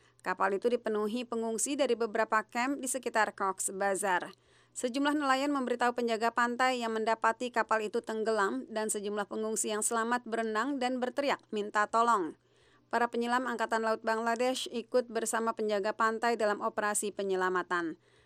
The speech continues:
Menjelang malam, tim bantuan berhasil menyelamatkan tujuh puluh tiga orang dan menemukan lima belas mayat. Di antara korban yang tewas terdapat perempuan dan anak-anak. Juru bicara penjaga pantai menyatakan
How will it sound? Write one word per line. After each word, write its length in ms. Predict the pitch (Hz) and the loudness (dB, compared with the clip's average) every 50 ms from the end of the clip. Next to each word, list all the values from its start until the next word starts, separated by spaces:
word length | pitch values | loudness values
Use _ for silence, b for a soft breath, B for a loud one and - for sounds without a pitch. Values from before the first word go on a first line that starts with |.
| b b - | b b -4
Menjelang 400 | - 208 190 208 208 208 202 202 | -4 0 2 2 2 2 2 2
malam, 480 | 208 202 202 208 233 277 320 302 - | 2 4 4 4 4 4 2 0 0
tim 240 | - 226 226 233 220 | -4 -2 -2 0 0
bantuan 400 | 214 214 214 214 240 226 226 233 | 0 0 0 2 2 2 2 2
berhasil 480 | 220 208 208 202 208 202 - - 240 233 | 0 -2 -2 -4 -4 -4 -4 -4 -2 -2
menyelamatkan 720 | 226 214 208 208 196 202 202 202 202 - - 220 214 208 | -2 -2 0 0 0 0 0 -2 -4 -2 -2 -4 -4 -4
tujuh 240 | - 214 185 208 - | -6 -6 -6 -6 -6
puluh 160 | 214 208 190 | -6 -6 -6
tiga 240 | - 190 185 202 - | -6 -2 -2 -2 -2
orang 480 | - 196 196 196 190 196 240 285 - - _ _ _ _ | 0 -2 0 2 2 2 0 -2 -4 -8 _ _ _ _
dan 160 | - 226 240 | -2 0 0
menemukan 640 | 240 240 240 240 240 247 262 254 254 247 247 247 - | 2 2 0 0 0 0 0 2 2 2 2 0 -2
lima 320 | - 254 269 269 262 247 208 | -4 -2 0 0 0 0 0
belas 320 | 196 202 196 196 - - | 0 0 0 0 0 0
mayat. 400 | 202 196 196 190 190 175 156 - _ b b b b b b b b - | 2 2 2 2 2 0 0 -4 _ b b b b b b b b -2
Di 80 | 208 | 0
antara 240 | 202 202 196 214 214 | 0 2 2 2 2
korban 320 | 214 226 214 220 214 226 | 2 2 2 2 2 2
yang 240 | 226 220 214 208 208 | 2 2 0 0 0
tewas 320 | - 220 214 208 240 269 - | 0 4 4 4 4 4 2
terdapat 400 | - 226 214 214 190 196 190 - | -2 -2 0 0 0 0 -2 -2
perempuan 560 | - 214 208 208 - - 233 226 233 226 208 | -4 -4 -4 -4 -2 0 0 0 2 0 0
dan 160 | 202 185 - | 0 0 -2
anak-anak. 560 | - 202 190 180 - - 185 185 185 170 - - _ _ _ _ - _ _ _ _ | 0 0 0 0 0 -2 -2 -2 -2 -2 -4 -8 _ _ _ _ -20 _ _ _ _
Juru 160 | 190 196 190 | -4 -4 -2
bicara 400 | 196 202 196 - 226 214 226 226 | -2 -2 0 2 2 4 2 2
penjaga 400 | 233 220 214 208 196 208 208 - | 2 2 2 2 2 2 2 4
pantai 400 | - 214 214 214 196 - 233 240 | 4 4 4 4 4 2 2 4
menyatakan 640 | 233 220 214 202 202 - 214 208 - 214 247 302 | 2 0 0 -2 0 0 0 2 2 2 2 0